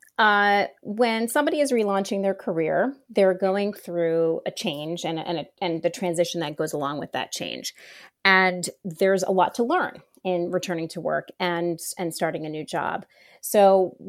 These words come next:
um, when we as coaches talk about learning curves or, um, transition or a model we're gonna talk about today, the four stages of competence,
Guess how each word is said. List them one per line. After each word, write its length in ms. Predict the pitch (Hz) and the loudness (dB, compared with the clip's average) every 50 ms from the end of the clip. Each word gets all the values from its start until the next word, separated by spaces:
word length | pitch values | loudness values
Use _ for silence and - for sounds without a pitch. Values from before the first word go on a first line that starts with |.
| 185 190 _ _ | -14 -14 _ _
um, 400 | - 202 196 190 190 185 196 202 | 4 6 8 8 6 6 2 0
when 140 | 202 214 214 | -2 -2 -2
we 240 | 226 254 254 254 - | 0 0 0 0 0
as 120 | - - | 0 -2
coaches 520 | - - - 294 302 294 - 240 220 226 - | -4 -2 -2 -2 0 2 2 0 0 0 -6
talk 380 | - - - 190 185 185 - | -8 -2 0 2 2 2 0
about 600 | 196 185 190 180 175 175 175 170 170 175 175 - - | -2 0 0 0 2 2 2 2 2 0 0 -2 -6
learning 320 | - 196 220 226 233 226 220 | -8 -6 -4 -4 -4 -6 -6
curves 720 | - - 226 214 208 196 196 190 190 185 190 196 - - - - | -6 -4 0 2 4 4 4 4 2 2 0 -4 -10 -10 -8 -6
or, 720 | 170 165 160 160 156 147 151 151 151 151 156 156 151 - - | -4 -4 -2 -2 -2 -2 0 0 0 0 -2 -4 -4 -6 -6
um, 520 | - 151 147 - - - - 262 - - - - - _ _ - - | -6 -6 -6 -6 -8 -10 -12 -12 -14 -14 -16 -18 -20 _ _ -18 -16
transition 960 | - - 196 165 156 - 175 233 262 254 254 - 247 226 220 214 208 202 202 196 | -12 -8 -8 -8 -8 -2 2 4 4 4 4 0 -2 -2 0 0 0 0 0 0
or 220 | 151 165 170 165 | -2 -2 -2 -2
a 60 | 165 | -2
model 260 | 175 175 175 180 175 165 | 0 0 2 2 2 0
we're 120 | 170 175 | 0 -2
gonna 140 | 180 180 180 | -2 -2 -2
talk 260 | - - 170 160 - | -2 -2 -4 -4 -4
about 220 | 165 160 156 - | -4 -6 -6 -6
today, 360 | - - 208 226 214 208 196 180 | -8 -4 0 2 2 4 4 2
the 80 | 175 | 0
four 200 | - - 185 175 170 | -2 -2 -2 -2 -2
stages 400 | - - 170 165 165 180 165 165 | -2 -2 -4 -2 -2 -4 -6 -6
of 100 | 151 - | -8 -10
competence, 640 | - - 226 226 220 - - 170 160 160 - - | -8 -6 -6 -6 -4 -4 -4 -4 -4 -6 -8 -10